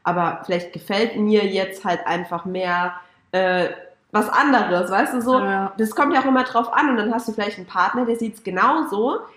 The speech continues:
Speaker 1: denkt aber auch noch in diesem alten Schema
Speaker 2: Mhm.
Speaker 1: und sagt deswegen nicht und sagt dann immer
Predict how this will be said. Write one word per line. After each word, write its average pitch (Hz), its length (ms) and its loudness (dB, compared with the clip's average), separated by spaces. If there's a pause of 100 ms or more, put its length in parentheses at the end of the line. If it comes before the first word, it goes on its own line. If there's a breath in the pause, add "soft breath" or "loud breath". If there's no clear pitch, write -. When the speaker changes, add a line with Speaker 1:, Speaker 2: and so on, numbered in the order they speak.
(100)
Speaker 1:
denkt 277 340 2
aber 220 400 4
auch 294 180 4
noch 247 120 4
in 214 120 0
diesem 208 300 0
alten 233 340 2
Schema 262 640 0
Speaker 2:
Mhm. 208 280 -2
Speaker 1:
und 226 240 6
sagt 269 420 0
deswegen 208 460 0
nicht 277 320 0
und 220 180 2
sagt 233 240 2
dann 226 160 0
immer 220 480 0